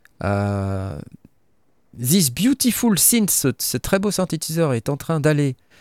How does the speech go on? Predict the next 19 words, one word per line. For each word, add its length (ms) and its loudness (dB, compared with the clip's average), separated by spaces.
chez 160 -2
les 80 2
bêta-testeurs 760 0
pour 240 -4
une 120 2
review 340 2
finale 500 2
et 60 0
ensuite 460 0
straight 600 4
into 260 4
manufacturing. 840 2
Bon, 180 -4
moi 160 -2
je 80 -2
n'en 140 0
pense 260 -4
rien. 480 0
Euh... 460 -6